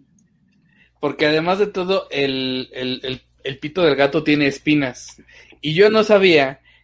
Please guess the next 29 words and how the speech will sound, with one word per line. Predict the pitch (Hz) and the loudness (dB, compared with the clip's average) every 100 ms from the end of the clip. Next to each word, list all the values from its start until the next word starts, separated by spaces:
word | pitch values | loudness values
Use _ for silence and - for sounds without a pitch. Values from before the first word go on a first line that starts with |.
| _ | _
que | 139 | -4
para | - 135 135 | 0 0 0
que | - | -4
la | 139 139 | -2 -2
gata | 147 185 165 - | 0 0 -2 -2
pueda | 175 185 180 | -2 -2 0
quedar | 147 147 147 | -2 -2 -2
preñada, | 151 151 135 131 151 - _ _ _ _ _ _ | -4 -2 -2 -2 -4 -8 _ _ _ _ _ _
son | - 160 160 | -2 2 2
eso, | 151 - 127 | 0 -4 -4
para | - 151 | 0 2
eso | 160 165 | 0 -2
son | 170 | -6
esas | 165 165 | -6 -10
espinas. | 127 - 165 143 - | -12 -14 -10 -10 -12
Tienen | 151 175 180 | -10 -8 -4
que | 180 | -2
lastimarla | 175 170 - 139 135 156 180 208 | 0 -2 -4 -6 0 0 4 4
literalmente | 196 151 151 143 156 160 165 | 4 0 -2 -2 -2 -4 -6
por | - 120 120 | -6 -6 -4
dentro | 139 135 196 - _ _ _ | -4 -4 -6 -6 _ _ _
para | - 127 - | 0 0 0
que | - | -4
puedan | - 156 151 | 2 2 2
quedar | 139 135 135 | 0 0 0
preñadas. | 127 127 131 120 - _ _ _ | -4 -4 -4 -4 -8 _ _ _
¿Qué | - 170 | -2 2
pedo, | 175 139 120 | 4 4 2
gatas? | 110 110 - - - | -2 -8 -14 -18 -20